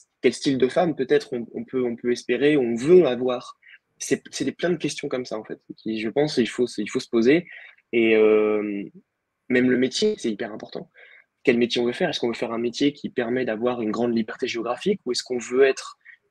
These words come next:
assigné à une ville ? Et il n'y a pas de, il y a pas de bonne ou mauvaise réponse. Je pense que chacun doit être en, en adéquation avec, euh,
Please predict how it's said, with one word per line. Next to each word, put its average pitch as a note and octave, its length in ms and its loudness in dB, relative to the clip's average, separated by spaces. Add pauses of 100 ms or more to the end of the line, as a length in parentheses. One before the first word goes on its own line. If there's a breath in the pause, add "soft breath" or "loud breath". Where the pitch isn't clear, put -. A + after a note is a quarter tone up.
assigné C3+ 640 4
à A2+ 120 6
une A2+ 200 0
ville ? D#3+ 400 2
Et A#2+ 60 2
il A#2 40 6
n'y A2 40 4
a A2 60 4
pas C#3 180 2
de, A2+ 160 0
il A2 60 4
y A2 60 2
a G#2 40 -2
pas B2+ 120 2
de A2+ 60 -2
bonne C3 280 6
ou - 20 0
mauvaise A#2 240 -2
réponse. B2+ 320 -6
Je - 100 -14
pense C#3+ 140 -4
que - 100 -10
chacun C#3+ 360 -4
doit A#2+ 200 -2
être - 220 -6
en, G2+ 160 -8 (300)
en A#2 100 4
adéquation A#2+ 580 2
avec, A#2+ 280 -4
euh, G2+ 160 -4